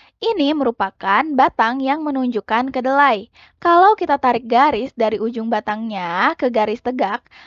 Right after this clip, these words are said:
maka kita dapatkan nilai delapan puluh. Itu artinya, hasil panen kedelai adalah delapan puluh kilogram.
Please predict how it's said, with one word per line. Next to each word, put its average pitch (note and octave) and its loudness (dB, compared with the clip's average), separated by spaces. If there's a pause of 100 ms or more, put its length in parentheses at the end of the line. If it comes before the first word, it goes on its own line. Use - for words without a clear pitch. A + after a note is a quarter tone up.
maka C#4 2
kita C4+ -2
dapatkan B3+ 0
nilai A#3 -2
delapan C4 2
puluh. F4+ -2 (320)
Itu E4+ -2
artinya, E4+ -2 (160)
hasil D#4+ 0
panen C4+ 0
kedelai C#4 2
adalah G#3+ -2
delapan A#3+ -2
puluh G#3+ -4
kilogram. A3+ -2